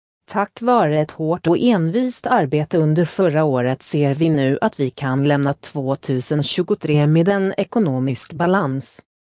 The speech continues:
Det hade både jag och många med mig svårt att se när vi gick in i det året.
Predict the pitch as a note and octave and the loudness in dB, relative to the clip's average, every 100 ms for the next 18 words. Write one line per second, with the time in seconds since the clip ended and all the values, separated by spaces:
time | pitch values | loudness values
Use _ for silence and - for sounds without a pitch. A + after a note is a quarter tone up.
0 | _ _ _ _ F3+ D#3+ A3 G#3+ C#3 D3 | _ _ _ _ -2 0 0 0 -2 0
1 | F#3 G3 E3+ C3 E3+ F3 F3+ A3+ E3 D3+ | 2 2 2 2 2 2 4 2 4 2
2 | D#3+ D#3+ C#3+ C#3 - - E3 D#3+ G#3 G3+ | 2 2 2 0 -4 -4 -2 0 0 -2
3 | - F#3+ F3+ F#3 A3 A#3+ F#3+ G3+ - C3+ | -4 0 2 4 2 2 0 -2 0 0
4 | C3 E3 D3+ F3 F#3+ G#3 G#3 G3 C3 A#2+ | 0 0 0 0 2 2 2 0 -2 -6
5 | - | -14